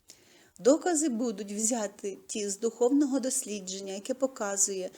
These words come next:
що фізичне тіло має позаду себе чотириразове перетворення до більш високих ступенів досконалості,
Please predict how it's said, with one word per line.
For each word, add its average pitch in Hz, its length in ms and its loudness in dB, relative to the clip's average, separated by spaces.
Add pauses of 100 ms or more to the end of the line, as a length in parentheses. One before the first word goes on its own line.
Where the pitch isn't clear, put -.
(220)
що - 180 -4
фізичне 277 600 4
тіло 208 440 -4
має 233 300 -2
позаду 220 560 0
себе 185 420 4
чотириразове 247 840 0
перетворення 214 800 -2 (320)
до 202 140 6
більш 254 340 0
високих 262 460 4
ступенів 240 500 -2
досконалості, 208 1040 -2